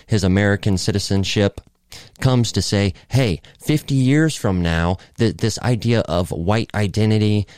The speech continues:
it will be irrelevant because the white people will not, no longer be a majority, and it will only be viewed in a negative light. This is not how Americans see things."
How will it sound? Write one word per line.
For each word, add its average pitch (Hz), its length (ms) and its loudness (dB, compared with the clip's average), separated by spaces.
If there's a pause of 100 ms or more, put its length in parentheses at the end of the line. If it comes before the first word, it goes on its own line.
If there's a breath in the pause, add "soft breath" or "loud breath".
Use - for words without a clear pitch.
(100)
it 117 100 0
will 98 120 2
be 104 260 -2
irrelevant 107 600 2
because 98 340 -2
the - 80 -2
white 98 240 -2
people 98 300 0
will 87 80 2
not, 104 300 0
no 107 260 2
longer 104 320 2
be 92 160 -2
a 87 80 2
majority, 104 680 0 (720 loud breath)
and 104 540 2
it 107 100 0
will 95 180 -2
only 113 260 2
be 95 400 -2
viewed 101 360 0
in 90 100 0
a 82 80 0
negative 104 420 0
light. 98 240 0
This - 180 -4
is 92 160 -2
not 107 220 0
how 107 240 2
Americans 90 800 0
see 110 300 -2
things." 113 340 -2